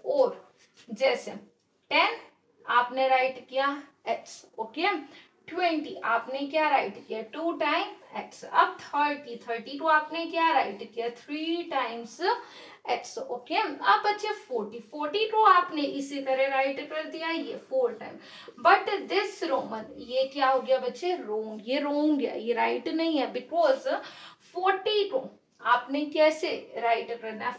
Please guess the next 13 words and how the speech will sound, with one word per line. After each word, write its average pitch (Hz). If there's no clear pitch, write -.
फ़िफ्टी 381
माइनस 294
टेन 311
होता 349
है 403
ना 440
फ़ोर्टी, -
तो 330
आप 294
Roman 311
numeral 233
में 277
L 466